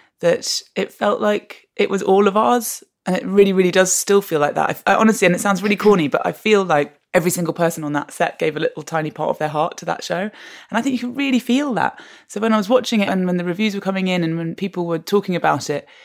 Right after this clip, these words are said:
we were all talking like, "Oh my gosh," we all felt that there was something special. So it's actually a, a light feeling. You're just sort of like, "Oh, it was special what we all did."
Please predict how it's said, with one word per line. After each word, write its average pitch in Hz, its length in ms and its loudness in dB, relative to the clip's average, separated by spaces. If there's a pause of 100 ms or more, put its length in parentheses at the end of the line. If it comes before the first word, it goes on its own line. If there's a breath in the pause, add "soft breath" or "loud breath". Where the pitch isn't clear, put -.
(180 loud breath)
we 196 120 2
were 180 120 2
all 208 280 2
talking 139 440 -4
like, 139 240 -6
"Oh 151 60 -8
my 165 100 -4
gosh," - 300 -6
we 175 80 -2
all 180 140 -2
felt - 400 -2
that 165 100 -4
there 170 100 -4
was 160 120 -8
something - 240 -4
special. - 400 -10
So 170 100 -4
it's - 140 -4
actually - 300 -2
a, 156 120 -2
a 143 60 0
light 151 360 0
feeling. 165 600 -10
You're 170 160 -10
just - 160 -12
sort - 120 -6
of - 60 -12
like, 165 240 -6
"Oh, 175 340 0 (220)
it 180 140 -2
was 208 200 6
special 131 540 -6
what 139 220 -8
we 143 120 -4
all 135 140 -6
did." 139 280 -12